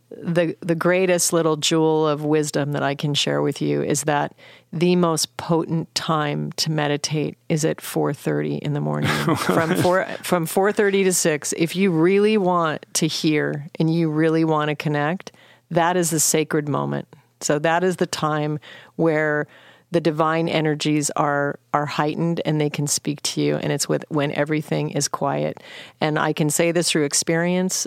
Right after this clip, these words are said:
Speaker 1: Um, it was, I had a profound, found experience with this when I was meditating during a very dark time in my life at four thirty in the morning. And this is how I accessed my music. And the song started writing me and I started singing, which was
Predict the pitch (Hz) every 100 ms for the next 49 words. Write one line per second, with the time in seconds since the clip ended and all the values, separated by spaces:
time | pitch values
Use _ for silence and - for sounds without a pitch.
0 | - 147 147 147 151 151 151 143 - 151
1 | 147 151 - 147 - 156 160 160 - 151
2 | 151 151 - 156 147 151 151 151 156 156
3 | 156 - - - - - 156 151 147 151
4 | 160 160 165 160 151 160 156 156 156 147
5 | 147 147 147 147 151 151 147 - 156 151
6 | 151 147 147 147 147 147 156 - 151 143
7 | 151 151 151 151 147 147 147 143 - -
8 | - - - 156 156 147 143 151 147 147
9 | 143 139 - 151 143 151 143 143 143 147
10 | 143 - - 151 143 151 - 160 - 143
11 | 143 - 147 143 143 135 143 143 143 139
12 | 139 135 139 - 147 151 - 151 147 143
13 | - 156 - 151 -